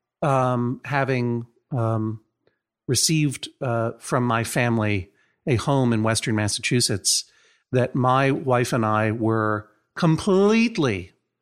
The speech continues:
even as, even as job-holding adults,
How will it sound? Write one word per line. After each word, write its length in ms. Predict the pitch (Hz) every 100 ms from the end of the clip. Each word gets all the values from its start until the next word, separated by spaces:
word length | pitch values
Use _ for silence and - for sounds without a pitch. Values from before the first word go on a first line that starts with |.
| _
even 300 | 214 226 214
as, 200 | 170 131 -
even 280 | 214 214 190
as 220 | 135 -
job-holding 840 | 139 110 143 156 165 156 151 139
adults, 640 | 120 120 107 90 - -